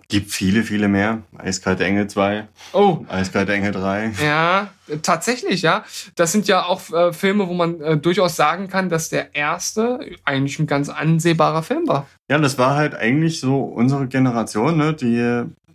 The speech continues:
Speaker 1: unsere Pippis haben uns damals zum Date irgendwie mit ins Kino
Speaker 2: <laughs>
Speaker 1: geschliffen. So, das ist genauso wie immer,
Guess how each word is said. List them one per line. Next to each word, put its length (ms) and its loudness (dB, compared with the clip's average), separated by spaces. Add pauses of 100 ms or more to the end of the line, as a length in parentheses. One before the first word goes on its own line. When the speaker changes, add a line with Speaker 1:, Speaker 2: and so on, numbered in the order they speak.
(200)
Speaker 1:
unsere 540 -4 (140)
Pippis 380 0
haben 140 4
uns 180 0
damals 360 0
zum 120 2
Date 280 -2
irgendwie 320 0
mit 160 4
ins 260 4
Kino 240 2
Speaker 2:
<laughs> 20 -4
Speaker 1:
geschliffen. 560 0 (680)
So, 80 0
das 140 4
ist 80 -2
genauso 540 2
wie 260 0
immer, 400 2